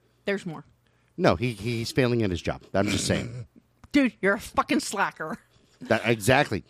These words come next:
Speaker 1: Yeah.
Speaker 2: Fucking slacker, man.
Speaker 1: But anyways, this is what was odd about this whole thing, is despite the fact she wasn't even his usual type, she was twenty-one years old, so she wasn't like
Speaker 2: Wasn't
Speaker 1: that
Speaker 2: a teenager.
Speaker 1: teenager years.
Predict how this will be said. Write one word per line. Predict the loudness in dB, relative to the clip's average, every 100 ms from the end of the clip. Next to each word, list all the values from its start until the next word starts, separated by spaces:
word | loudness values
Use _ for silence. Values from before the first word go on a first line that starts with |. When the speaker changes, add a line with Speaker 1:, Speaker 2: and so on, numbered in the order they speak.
| _
Speaker 1:
Yeah. | -4 2 6
Speaker 2:
Fucking | 6 4
slacker, | 2 2 2 2
man. | 0 -2 -4 -16 -20 -10
Speaker 1:
But | -2 0 0
anyways, | 0 -2 -2 0 0 -2 -14 -20 -8
this | -4 0
is | -2 -2
what | -2 -4
was | -2 -6 -6
odd | -6 -2 -2
about | -2 -4
this | -6 -12
whole | -12
thing, | -10 -12 -10
is | -8 -10
despite | -10 -12 -8 -8 -8
the | -10
fact | -8 -8
she | -8 -8
wasn't | -6 -6 -8
even | -8 -6
his | -6 -8 -10
usual | -12 -12 -16 -16
type, | -12 -10 -10 _ _ _ _ _
she | -10
was | -8 -8
twenty-one | -8 -6 -4 -4 -6
years | -6 -6
old, | -6 -8 -10 _ _ _
so | -6 -6
she | -4 -6 -6
wasn't | -4 0 0 0
like | 0 2
Speaker 2:
Wasn't | 4 4
Speaker 1:
that | 2
Speaker 2:
a |
teenager. | 2 2 2 -2
Speaker 1:
teenager | -6 -4 -4 -4 -8 -8 -10
years. | -8 -8 -8 -8